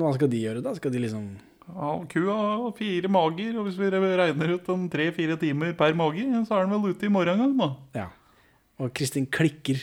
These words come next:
Speaker 1: og prøver å finne riktig ku, så hun løper rundt, holder i halen, herjer med det, ser livsfarlig ut.
Speaker 2: Ja, det ser veldig farlig ut, ja. Og så driver hun og drar i den halen, da. Altså, kan denne filmen hevde «No animals were harmed in the making of this motion picture»?
Speaker 1: Jeg vet ikke, men i panikken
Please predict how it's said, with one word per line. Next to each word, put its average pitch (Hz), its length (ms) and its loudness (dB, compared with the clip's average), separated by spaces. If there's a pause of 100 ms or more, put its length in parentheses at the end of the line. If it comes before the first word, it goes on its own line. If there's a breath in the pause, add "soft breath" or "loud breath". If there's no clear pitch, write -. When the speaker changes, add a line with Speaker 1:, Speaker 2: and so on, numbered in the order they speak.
Speaker 1:
og 127 80 -10
prøver 127 220 2
å - 20 -2
finne 117 240 -4
riktig 120 320 -8
ku, 123 60 -4 (180)
så 127 140 -10
hun 131 80 -2 (100)
løper 113 320 -4
rundt, 123 320 -6
holder 127 240 4
i 135 80 4
halen, 131 380 0
herjer 123 240 0
med 110 100 -8
det, 131 80 -4
ser 117 300 -6 (180)
livsfarlig 107 560 -8
ut. - 200 -14 (120)
Speaker 2:
Ja, 160 140 6 (180)
det 170 160 6
ser 190 220 4 (100)
veldig 175 480 2
farlig 147 300 2
ut, - 100 -6
ja. 208 60 0 (100)
Og 165 160 0
så 180 160 -2
driver 156 300 2
hun 208 100 2
og 165 80 -4
drar 139 400 2
i 175 80 2
den 170 160 -2
halen, 160 320 2
da. 190 160 0
Altså, 143 220 -2 (180)
kan 147 240 2
denne 147 460 0
filmen 147 260 -2
hevde 143 240 -2
«No 147 240 2
animals 143 480 0
were 147 140 -2
harmed 143 340 0
in 139 140 -6 (180)
the 143 80 -4
making 143 400 -6
of 139 140 -6
this 143 180 -6
motion 143 320 -8
picture»? 156 320 -10 (160)
Speaker 1:
Jeg 165 160 -2
vet 131 80 -2
ikke, 147 160 -2 (160)
men 143 140 0
i 135 80 2 (100)
panikken 160 480 0